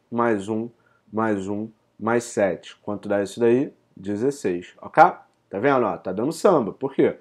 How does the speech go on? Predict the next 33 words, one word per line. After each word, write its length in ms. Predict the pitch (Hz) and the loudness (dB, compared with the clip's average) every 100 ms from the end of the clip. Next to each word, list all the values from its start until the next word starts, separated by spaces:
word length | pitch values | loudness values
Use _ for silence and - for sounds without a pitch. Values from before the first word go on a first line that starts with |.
| _ _ _ _ | _ _ _ _
Já 180 | 98 107 | -2 -2
tô 200 | - 131 | 2 0
enxergando 480 | 139 175 165 175 190 | 2 0 2 2 2
aqui, 280 | 196 165 | 0 2
ó. 260 | 139 95 76 - _ _ _ _ _ _ _ _ _ _ | 4 4 0 -10 _ _ _ _ _ _ _ _ _ _
Tá 120 | 104 | 0
aumentando 680 | 110 120 113 101 123 127 117 | 2 2 0 2 2 2 0
de 100 | 117 | -4
quê? 380 | - 143 180 240 _ _ _ _ _ _ _ | 0 0 0 -6 _ _ _ _ _ _ _
De 180 | - 120 | -8 -2
um 180 | 120 117 | 0 0
em 120 | 143 | 2
um. 200 | 170 104 - _ _ _ _ | 0 -2 -10 _ _ _ _
Sim 180 | - 139 | -4 0
ou 100 | 190 | 2
não? 340 | 120 85 _ _ _ _ _ _ _ | 0 -2 _ _ _ _ _ _ _
E 60 | - | -4
agora 300 | 104 107 113 | 0 2 4
eu 40 | |
vou 220 | 123 147 151 | 4 4 2
confirmar 680 | - 135 131 147 131 120 127 | -2 -4 0 -2 2 0 0
isso 180 | - | -2
aqui 160 | 143 - | -4 -4
embaixo. 460 | 165 143 104 90 92 | 0 2 2 0 -6
Olha 100 | 95 | -6
pra 160 | - | -6
cá. 380 | 113 117 87 80 _ _ _ _ _ _ _ | 0 0 0 -4 _ _ _ _ _ _ _
Como 180 | 95 101 | -10 -8
é 60 | |
que 80 | 101 | -2
vai 140 | 117 | -2
ficar? 320 | 107 - 104 90 | -2 -2 0 0
Sete 760 | - - 104 107 113 - 170 | -6 -2 2 2 0 -6 -8